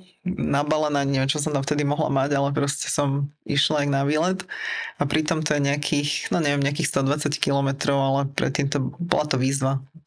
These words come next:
Bola to silná výzva. A tesne pred vlastne Vráblami je taká dedinka, kde je aj zo pár takých kopcov, čiže to mi vtedy dalo strašne veľa zabrať.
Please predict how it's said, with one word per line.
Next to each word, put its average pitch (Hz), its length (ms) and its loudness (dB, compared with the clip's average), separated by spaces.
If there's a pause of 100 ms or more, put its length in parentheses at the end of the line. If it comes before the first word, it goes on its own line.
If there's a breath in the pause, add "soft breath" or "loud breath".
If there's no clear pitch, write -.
Bola 143 400 -2
to 143 80 -4
silná 143 400 0
výzva. 139 400 2
A 156 60 -4
tesne 180 340 0
pred 151 320 0
vlastne 135 640 0 (240)
Vráblami 139 640 2
je 131 60 2 (680 loud breath)
taká 147 240 0
dedinka, 143 480 2
kde 139 240 2
je 131 160 2
aj 143 80 -2
zo 147 80 0
pár 147 160 4
takých - 320 -4
kopcov, 151 560 0
čiže 127 160 0
to 131 160 0
mi 135 80 2
vtedy 135 240 0
dalo 135 160 0
strašne 135 400 -2
veľa 135 160 2
zabrať. 135 400 0